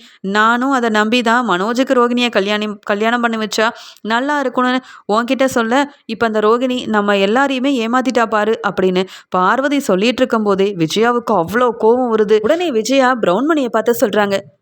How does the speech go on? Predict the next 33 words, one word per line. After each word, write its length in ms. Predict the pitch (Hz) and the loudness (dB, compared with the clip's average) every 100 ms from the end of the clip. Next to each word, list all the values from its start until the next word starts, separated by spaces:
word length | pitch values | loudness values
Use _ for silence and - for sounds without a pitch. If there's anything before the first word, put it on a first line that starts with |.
| - | -4
"ரோகிணி 360 | 196 233 254 214 | 0 2 0 -2
தான் 140 | 247 | -2
பொய் 140 | 254 262 | 0 0
சொல்ல 220 | 262 247 240 | 2 2 2
சொன்னானா 400 | 226 220 214 262 - _ - | 0 0 2 0 -2 _ -4
நீங்க 260 | 214 320 | 0 2
யோசிக்க 380 | 277 233 254 240 | 2 2 0 0
மாட்டீங்க? 440 | 226 214 220 226 302 - _ | 0 -2 0 0 -2 -4 _
ஒரு 180 | 196 202 | 0 2
குடும்பத்தையே 680 | 233 233 269 262 254 208 | 2 0 0 2 2 2
ஏமாத்துறோமே 460 | 226 247 240 226 240 - | 2 0 2 0 0 -4
அப்படின்ற 380 | 185 214 214 196 | 0 2 2 2
எண்ணம் 280 | 185 262 320 | 2 2 2
உங்களுக்கு 280 | 254 226 220 | 2 2 0
இருக்காதா? 380 | 214 214 190 190 _ _ - | 0 0 0 -4 _ _ -6
பணத்துக்காக 440 | 202 220 285 262 254 | -4 0 0 2 2
நீங்க 200 | 240 208 | 0 0
என்ன 200 | 214 320 | 2 0
வேணாலும் 340 | 285 247 240 | 0 0 0
செய்வீங்களா? 520 | 220 214 208 190 180 220 _ _ - | 0 2 0 0 0 -2 _ _ -6
முதல்ல 240 | 196 262 311 | 0 2 2
கிளம்பி 360 | 294 233 247 | 2 2 2
வாங்க. 460 | 202 202 196 185 _ _ 202 | 2 0 0 -4 _ _ -2
ஏன்னா 360 | 214 190 220 240 _ - | 0 0 0 -2 _ -8
நான் 380 | 185 196 247 240 | 0 2 2 2
போய் 380 | 254 269 277 - 185 | 2 2 -4 -4 0
ரோகிணி 300 | 196 254 285 | 2 2 0
கிட்ட 180 | 254 226 | 2 2
சொன்னா 360 | 226 214 214 226 | 2 0 -2 -2
ஏதாவது 460 | 175 196 202 226 | -2 0 2 0
பொய் 180 | 226 214 | 0 0
சொல்லி 240 | 233 226 240 214 | 0 -2 -2 -2
சமாளிப்பா. 460 | 220 254 220 196 | 0 -2 -2 -4